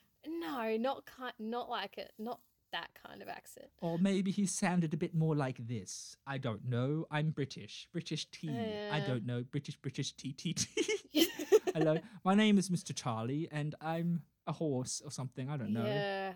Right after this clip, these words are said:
Speaker 1: I don't
Speaker 2: No.
Speaker 1: know.
Speaker 2: That's
Speaker 1: I know, but
Speaker 2: okay.
Speaker 1: yeah. Christine definitely had an American accent, but I feel like Charlie was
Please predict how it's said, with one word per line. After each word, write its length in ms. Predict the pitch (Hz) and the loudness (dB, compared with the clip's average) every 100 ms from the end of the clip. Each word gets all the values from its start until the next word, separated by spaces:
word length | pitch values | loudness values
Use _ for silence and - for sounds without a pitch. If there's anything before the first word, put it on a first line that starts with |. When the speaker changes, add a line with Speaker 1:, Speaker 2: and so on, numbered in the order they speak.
| - | -4
Speaker 1:
I 120 | 214 | -2
don't 140 | 208 147 | 0 0
Speaker 2:
No. 120 | 120 | 0
Speaker 1:
know. 320 | 113 117 - _ _ _ _ _ _ _ _ _ - | 0 -2 -4 _ _ _ _ _ _ _ _ _ -8
Speaker 2:
That's 200 | 220 233 | 0 2
Speaker 1:
I 20 | |
know, 100 | 226 | 4
but 160 | 214 202 | 4 4
Speaker 2:
okay. 260 | 139 139 139 | 4 2 -2
Speaker 1:
yeah. 540 | 226 220 214 202 196 208 _ _ - | -2 0 0 -2 -4 -10 _ _ 2
Christine 460 | 359 - 330 302 | 2 4 2 4
definitely 400 | 247 240 262 233 | 2 2 0 -6
had 180 | 226 208 | -4 -6
an 100 | 202 | -4
American 440 | 196 185 180 185 175 | -8 -10 -10 -10 -10
accent, 420 | 175 - - - _ _ _ _ _ _ | -10 -12 -16 -18 _ _ _ _ _ _
but 100 | 233 | 0
I 60 | 208 | 0
feel 260 | - 233 | 0 0
like 140 | 220 220 | 0 -4
Charlie 420 | - 196 196 202 | -4 0 0 0
was 180 | 190 | -4